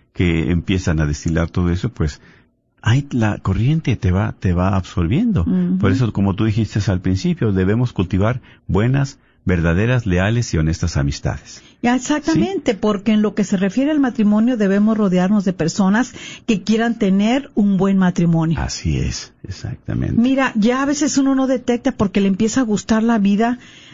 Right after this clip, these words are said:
Speaker 2: eh, que está llevando aquel matrimonio.
Speaker 1: Ujú.
Speaker 2: Una vida a veces de, desordenada.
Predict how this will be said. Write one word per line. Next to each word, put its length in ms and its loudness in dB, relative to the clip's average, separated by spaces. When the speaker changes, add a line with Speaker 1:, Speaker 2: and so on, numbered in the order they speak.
Speaker 2:
eh, 300 2
que 100 -2
está 240 0
llevando 320 2
aquel 240 0
matrimonio. 540 2
Speaker 1:
Ujú. 340 2
Speaker 2:
Una 180 0
vida 200 0
a 40 0
veces 380 0
de, 480 2
desordenada. 800 2